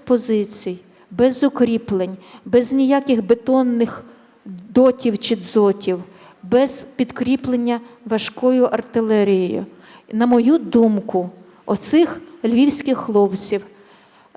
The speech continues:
тоді кинули м'ясорубку. І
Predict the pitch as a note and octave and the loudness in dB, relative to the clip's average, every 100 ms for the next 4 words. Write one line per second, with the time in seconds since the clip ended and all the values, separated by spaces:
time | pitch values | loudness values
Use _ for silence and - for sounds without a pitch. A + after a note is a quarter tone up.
0 | _ A#3 F#3 B3 D#4 D4 B3+ B3 B3 A#3 | _ -8 0 2 2 0 0 2 2 2
1 | G#3+ G#3+ G#3+ A#3 G#3 G#3+ G#3 - E3 - | 0 -2 0 0 2 0 -2 -10 -10 -10
2 | - _ _ _ _ _ _ _ _ _ | -20 _ _ _ _ _ _ _ _ _
3 | _ A3+ A3+ | _ 2 2